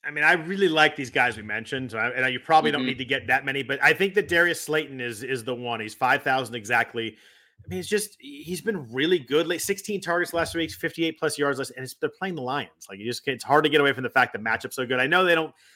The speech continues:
Speaker 1: throw the ball a ton. Saquon had thirty-five <laughs> carries last week, but, uh, I think that, I think Slayton's in play. I mean, if you want to do the same theory and just be different from that, you go with Wan'Dale Robinson at forty-six hundred, but he only has five targets the last two games, which always scares me. I, I like,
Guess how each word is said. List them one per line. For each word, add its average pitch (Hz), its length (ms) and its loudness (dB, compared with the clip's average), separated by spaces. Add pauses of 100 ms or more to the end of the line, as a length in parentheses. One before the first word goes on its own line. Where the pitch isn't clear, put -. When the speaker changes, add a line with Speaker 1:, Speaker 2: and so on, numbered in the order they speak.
(180)
Speaker 1:
throw 160 160 4
the 160 60 2
ball 156 140 6
a 147 40 2
ton. 151 240 0
Saquon 143 320 -2
had 127 160 -2
thirty-five 139 680 -2
<laughs> - 60 -20
carries 131 300 -2
last 139 300 -2
week, 131 260 -2
but, 113 240 -6
uh, 113 160 2 (380)
I 143 80 2
think 165 180 -4
that, 185 220 2
I 143 60 4
think 170 140 -2
Slayton's 160 360 -2
in 147 80 -8
play. 147 500 2
I 131 140 -2
mean, 131 100 -8
if 135 140 -8
you 156 80 -4
want 170 240 2
to 156 40 -8
do 160 80 -8
the 165 60 -4
same 160 320 -8
theory 185 640 -2 (300)
and 151 80 -6
just 147 120 -10
be 131 100 -4
different 156 360 0
from 185 120 -8
that, 196 180 0
you 131 80 -8
go 139 140 2
with 135 120 -2
Wan'Dale 135 400 0
Robinson 131 480 2
at 127 80 -6
forty-six 135 380 -4
hundred, 123 160 -4
but 117 80 -8
he 120 60 -6
only 170 120 -6
has 190 80 -8
five 127 380 -4
targets 120 380 -8
the 151 60 -4
last 147 200 -2
two 165 80 -10
games, 151 320 -2
which 120 160 -8
always 127 240 2
scares 123 260 -2
me. 113 80 -6
I, 135 220 0
I - 20 4
like, 156 180 2